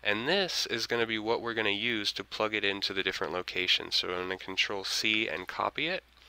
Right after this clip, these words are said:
First, let's show you how to put it onto the home page, and then we'll show you how to put it onto the product page. So this one that we have up here, I'm gonna hide that. Okay, so there's no video here.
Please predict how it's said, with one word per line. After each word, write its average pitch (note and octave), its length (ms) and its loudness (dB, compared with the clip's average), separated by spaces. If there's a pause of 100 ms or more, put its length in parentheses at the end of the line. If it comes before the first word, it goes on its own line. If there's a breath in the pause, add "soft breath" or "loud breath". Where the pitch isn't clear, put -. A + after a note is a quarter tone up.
(720 loud breath)
First, - 440 6
let's C3+ 180 2
show - 200 8
you B2 160 2
how A#2 260 4
to G#2+ 300 4
put - 240 0
it A2 100 4
onto G#2 460 0
the F#2+ 140 0
home C#3 360 -2
page, A2+ 600 4
and G#2+ 180 -4
then G#2+ 160 2
we'll G#2+ 100 -4
show A2 220 4
you G#2 140 2
how G2 160 2
to F#2+ 80 0
put - 180 0
it F#2 100 2
onto F2+ 400 -2
the F2+ 140 -6
product - 540 -2
page. - 440 -2 (460 loud breath)
So - 160 2
this G2+ 220 2
one A2+ 160 2
that A2+ 100 2
we G#2 120 0
have G#2+ 200 2
up G#2 140 0
here, B2+ 240 2
I'm G#2+ 140 0
gonna G#2 180 -2
hide B2 400 4
that. G2 340 4 (760 loud breath)
Okay, C#3 280 0
so - 140 -2
there's G#2+ 220 2
no C3+ 140 2
video F#2 340 2
here. A#2 340 2